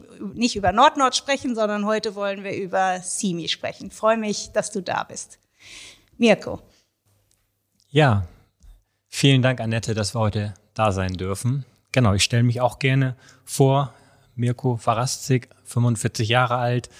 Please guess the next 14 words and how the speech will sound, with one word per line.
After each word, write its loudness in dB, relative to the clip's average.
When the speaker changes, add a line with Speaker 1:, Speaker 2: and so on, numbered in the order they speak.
Speaker 2:
Ähm, 4
von 0
Haus 0
aus -8
bin -4
ich -4
Verfahrenstechniker, 0
damals -6
vor, -2
ja, -6
fast -2
zwanzig 0
Jahren -2
studiert. 0